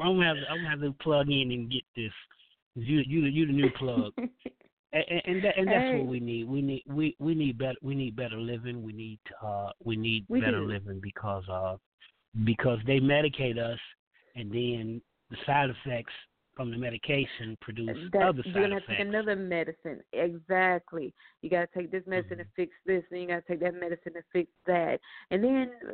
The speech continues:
Speaker 2: but
Speaker 1: Mm-hmm.
Speaker 2: before you know it, you just completely broke it down. You, you
Speaker 1: Right.
Speaker 2: should, you shouldn't have to continue to do patchwork. You should be
Speaker 1: Absolutely.
Speaker 2: able to, to live a life where I have,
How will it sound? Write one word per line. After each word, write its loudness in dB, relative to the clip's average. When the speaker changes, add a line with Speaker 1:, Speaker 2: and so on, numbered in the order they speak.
Speaker 2:
but 2
Speaker 1:
Mm-hmm. -10
Speaker 2:
before -2
you -6
know -6
it, -6
you -8
just -8
completely -10
broke -2
it -12
down. -8
You, -2
you -2
Speaker 1:
Right. -4
Speaker 2:
should, 2
you 4
shouldn't 0
have 0
to 0
continue 0
to 2
do -4
patchwork. -4
You 4
should -2
be 4
Speaker 1:
Absolutely. 4
Speaker 2:
able 2
to, 0
to -2
live 2
a 0
life -2
where -2
I 4
have, -4